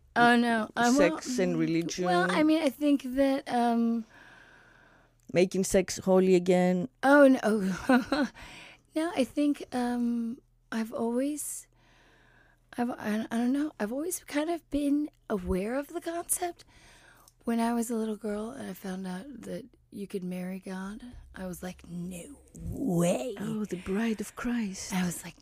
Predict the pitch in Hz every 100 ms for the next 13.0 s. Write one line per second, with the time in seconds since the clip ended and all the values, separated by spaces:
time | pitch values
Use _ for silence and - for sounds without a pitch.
0 | - 180 208 - 202 175 - 165 160 170
1 | 185 175 180 180 185 - 202 185 170 160
2 | 185 - 208 - 156 151 156 - _ _
3 | _ _ - _ - - _ _ _ -
4 | - - - - - - - - - -
5 | - - - - - - - _ _ _
6 | _ - - - - - - 269 208 254
7 | - 269 - - - - 254 254 254 247
8 | 233 254 220 - 214 220 208 214 214 214
9 | 202 185 170 175 175 - 180 180 175 190
10 | 185 180 190 220 226 190 202 254 226 180
11 | 180 196 185 185 190 190 240 294 320 330
12 | 330 339 330 320 285 254 285 294 247 208